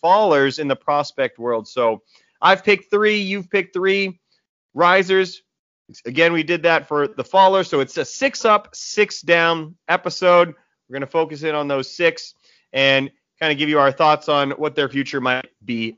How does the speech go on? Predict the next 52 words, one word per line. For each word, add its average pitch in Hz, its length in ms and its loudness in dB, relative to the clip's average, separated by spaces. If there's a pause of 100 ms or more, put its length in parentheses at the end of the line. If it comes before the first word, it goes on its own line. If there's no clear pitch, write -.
going 107 360 -6
forward. 185 360 2
And 196 100 2
we 240 60 0
tried 302 160 2
to 311 80 -8
pick 254 180 -2
some 208 220 -2
guys 165 400 6
that 156 220 0 (100)
we 180 180 0
haven't 220 300 0
really 160 320 0
talked 147 320 -4
about. 190 200 0
And 151 80 -6
looking 175 220 -4
at 170 120 2
our 147 120 2
list 151 240 -2
right 156 160 0
now, 135 300 -2
I 220 100 -4
don't 320 160 -8
think 285 140 -12
we 190 100 -6
really 180 300 -2
talked 160 340 -4
about 151 260 2
any 147 200 -4
of 165 80 -4
these 165 180 -2
guys 139 360 2
in 120 100 -2
extended 120 640 -4 (360)
length, 127 420 -2
so 117 140 -2
I'm 110 120 0
excited 107 500 -4 (480)
to 123 80 -14
see 127 220 -6
what, 113 280 0
uh, 110 120 2
your 123 220 -2
thoughts 151 300 0
are 160 120 2
on 160 100 2
these 160 180 -4
guys 165 360 0
and 127 180 -4
to 127 140 -2
share 135 380 2